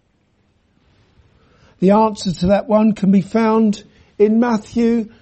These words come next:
chapter one and verse twenty-three, where it is written, "Behold, a virgin shall be with child,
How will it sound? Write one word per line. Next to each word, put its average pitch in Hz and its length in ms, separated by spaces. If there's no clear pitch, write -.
chapter 208 340
one 220 320
and 220 140
verse 240 280
twenty-three, 247 800
where 180 260
it 185 120
is 185 160
written, 202 540
"Behold, 220 880
a 208 100
virgin 160 1000
shall 233 400
be 220 200
with 220 280
child, 165 680